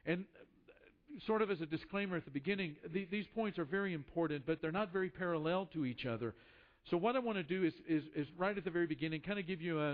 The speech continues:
an aerial view. I want to give you an above-ground view of this passage before we begin to drill down into each of these points. The first point that John is going to make is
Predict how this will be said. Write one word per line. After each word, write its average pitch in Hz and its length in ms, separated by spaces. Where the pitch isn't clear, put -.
an 143 200
aerial 180 400
view. 147 220
I - 20
want 180 160
to 190 60
give 165 160
you 165 80
an 147 60
above-ground 165 680
view 165 180
of 160 80
this 139 220
passage 165 480
before 160 260
we 156 120
begin 147 280
to 135 80
drill 143 280
down 147 320
into 147 160
each 156 240
of 147 80
these 127 180
points. 160 280
The 147 80
first 254 320
point 202 240
that 156 100
John 185 240
is 180 80
going 175 220
to 135 100
make 165 380
is 143 100